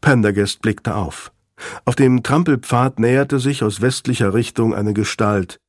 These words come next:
Der hochgewachsene Mann vom Stamm der Nyumba trug Shorts und ein schmutziges T-Shirt, hatte ein uraltes Gewehr über die Schulter gelegt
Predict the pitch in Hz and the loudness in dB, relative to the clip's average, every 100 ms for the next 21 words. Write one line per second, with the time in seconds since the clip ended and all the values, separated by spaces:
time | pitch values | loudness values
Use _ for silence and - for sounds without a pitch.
0 | _ _ _ _ _ _ _ _ 127 123 | _ _ _ _ _ _ _ _ 0 4
1 | 175 - 147 127 139 - 123 117 135 143 | 2 2 2 2 0 0 0 2 2 2
2 | 123 101 - 120 127 113 101 113 131 127 | 0 -2 -2 2 2 2 2 4 4 4
3 | 123 113 - 110 101 - 113 131 131 - | 2 0 -2 -4 -2 0 0 0 -4 -8
4 | 107 95 95 113 113 - 101 95 - 117 | -6 -4 -4 0 -2 -2 -4 -4 -2 -2
5 | 101 - 80 - _ - - - - 127 | 0 -6 -10 -12 _ -18 -14 -4 -2 2
6 | 135 101 101 98 127 120 85 110 110 - | 2 4 2 2 2 2 2 -2 -4 -4
7 | 104 98 120 123 110 107 107 120 120 113 | -2 2 4 2 2 0 0 2 2 2
8 | 110 110 117 - | 2 4 2 -2